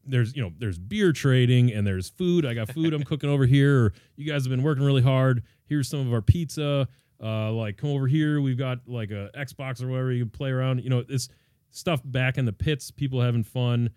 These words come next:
Speaker 1: And then out on the track, it's pretty serious. It, it, it's fairly serious. I think in Champ Car, in W R L, in a lot of these A E R, these other series, the people who are out there doing the racing are very serious about doing it as well as they can. Um,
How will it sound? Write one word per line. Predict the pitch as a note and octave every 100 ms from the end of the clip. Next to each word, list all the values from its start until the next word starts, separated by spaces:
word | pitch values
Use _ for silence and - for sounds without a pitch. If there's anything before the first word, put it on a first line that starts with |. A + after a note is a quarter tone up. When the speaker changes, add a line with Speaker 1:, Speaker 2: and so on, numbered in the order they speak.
| _ _ _
Speaker 1:
And | A2 G#2+ A2
then | A2
out | A2 B2+ C3+
on |
the | B2+
track, | G#2+ D3+ C#3+ C3+ C3 - _ _ -
it's | G3+
pretty | - G3+
serious. | C#3 A#2+ G2+ G#2+ C#3 - - -
It, | - E3 -
it, | D3+
it's | - D#3+
fairly | - D3+ C#3+
serious. | B2+ B2+ B2 B2+
I | B2
think | A#2+ B2+
in | B2 A#2+ A2+ _ _
Champ | - C3+ C3+
Car, | - C3 B2+ C3 B2+
in | A#2 A2+ A2
W | A#2+ A#2 A2+
R | A2+
L, | A#2+ A#2+ A#2+
in | A2+
a | A2
lot | G#2+ A2+
of | A2+
these | G#2+ G#2+
A | A2+
E | A#2
R, | A2 A2+
these | A2
other | A2 A2+
series, | - A#2+ A#2 A#2 G#2+ _ _ _ -
the |
people | A2 F3 E3+
who | D#3
are | C#3+
out | B2+ B2 C3
there | B2+
doing | A2+ B2 B2
the | A2
racing | G2+ A2+ A#2 A2
are | G2
very | F2 G#2+ A2
serious | G2 - A2 G#2+
about | G2+ F#2+ E2
doing | G#2+ G#2+
it | G#2
as | F#2
well | F2+ F#2+ G2+
as | G2
they | F2+
can. | E2+ A2 A#2 A#2+ A#2+ - _ _ _ -
Um, | G2 F#2 F2+ F2+ F#2